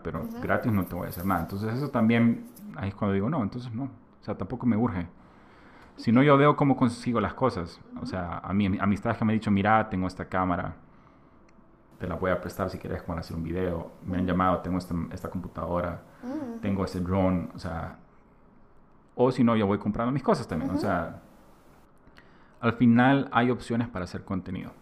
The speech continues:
Speaker 2: Ujú. Y qué bueno que entras a esta parte de, "Hey, haceme un trabajo de gratis", porque es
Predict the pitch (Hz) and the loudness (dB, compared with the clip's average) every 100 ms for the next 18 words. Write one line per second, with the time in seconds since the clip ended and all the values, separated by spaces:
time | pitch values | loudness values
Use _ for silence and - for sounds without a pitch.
0 | - 247 233 254 - - _ _ - 254 | -16 -12 -10 -12 -14 -20 _ _ -14 -10
1 | 247 285 311 320 330 311 269 262 254 277 | 0 2 2 0 -2 -2 -2 2 2 2
2 | 277 277 277 254 247 269 240 220 - 294 | -4 -2 -4 -4 -4 -2 0 0 2 2
3 | 254 233 247 254 240 254 285 277 277 240 | 2 0 -8 -6 -6 -2 0 2 2 0
4 | 233 262 - 233 247 233 262 254 254 - | -8 -14 -12 -2 -2 -2 0 0 0 -6
5 | - _ _ _ _ _ _ _ - 247 | -18 _ _ _ _ _ _ _ -4 2
6 | 262 | 2